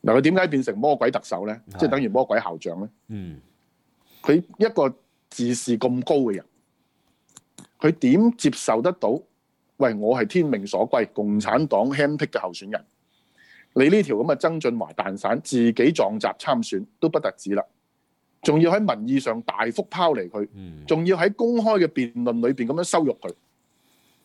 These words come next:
Speaker 1: 佢點能夠接受呢？你諗下，落街買廁紙又俾人笑，俾五百蚊乞衣阿婆又俾人笑。
Speaker 2: 係，佢好專登嘅，佢專登佢要扮到好親民嘅，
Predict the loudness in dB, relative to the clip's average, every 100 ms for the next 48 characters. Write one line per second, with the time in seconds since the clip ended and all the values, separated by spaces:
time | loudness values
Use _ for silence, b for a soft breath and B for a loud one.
0 | _ _ _ _ _ _ _ _ -2 0
1 | 2 0 -2 -4 -4 -2 0 0 0 -4
2 | -12 _ _ _ _ _ _ _ _ -2
3 | -2 2 2 2 0 -2 -6 -2 -2 0
4 | -4 -4 -10 -12 -12 _ 0 0 2 2
5 | 2 2 0 -2 -2 -4 -2 0 0 -4
6 | -10 -10 -4 -4 -4 -6 -12 -12 _ 0
7 | 0 0 -4 -4 -2 -2 -2 -4 -6 -6
8 | -4 -4 -2 -4 -2 -2 -2 -4 -4 -6
9 | -6 -4 -4 -6 -8 -10 -12 -16